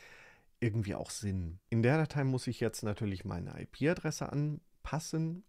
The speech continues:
Üblicherweise ist die Schema eins neun zwei eins sechs acht eins sieben acht und dann habe ich eine I-P-Adresse.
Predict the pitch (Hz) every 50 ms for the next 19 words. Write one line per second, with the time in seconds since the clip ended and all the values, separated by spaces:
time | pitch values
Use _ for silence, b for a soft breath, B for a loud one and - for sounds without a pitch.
0 | _ - 143 143 - 127 120 120 117 104 110 113 113 104 110 107 - - - 113
1 | 107 104 - - - 110 107 107 101 - - - 107 110 - - 98 92 87 -
2 | - 104 117 127 131 131 - - - 92 85 - 67 - - - 92 117 135 -
3 | - - - _ _ - 98 95 92 - - - - - 104 101 92 101 120 139
4 | 143 147 131 120 - - 104 120 - - - B B B B B B B B B
5 | B _ 120 123 120 113 - - 104 104 107 101 95 101 - - - 98 - -
6 | 101 98 - - - 107 - - - - 120 113 - 104 - - - 90 85 -
7 | - - 71